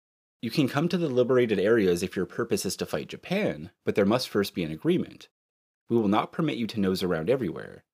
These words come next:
Since Patrick J. Hurley has publicly declared against cooperation with the Chinese Communist Party, why do you still want to come and prowl around in our liberated areas?" Unquote.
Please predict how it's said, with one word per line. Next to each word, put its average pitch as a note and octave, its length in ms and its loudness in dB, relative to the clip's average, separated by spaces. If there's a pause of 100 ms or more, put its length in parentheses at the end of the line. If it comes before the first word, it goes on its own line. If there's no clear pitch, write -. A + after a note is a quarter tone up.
(680)
Since B2 260 -2
Patrick D3 400 0
J. C3 180 2
Hurley G#2 400 -2
has G2 180 -6
publicly A#2+ 380 -2
declared G2 420 0
against F2 280 -4
cooperation G2 720 0
with F#2 80 -2
the - 80 -4
Chinese F2 360 -4
Communist C#2+ 400 -10
Party, C3 440 -2 (220)
why C3 160 2
do G#3 60 0
you G#3 60 -2
still F#3+ 200 -2
want E3+ 160 0
to A#2+ 60 -4
come B2+ 180 -4
and A2 120 -2
prowl G2+ 200 2
around G2 260 2
in F2 100 -2
our E2+ 120 -4
liberated E2+ 440 -6
areas?" G#2 560 -2
Unquote. - 520 -4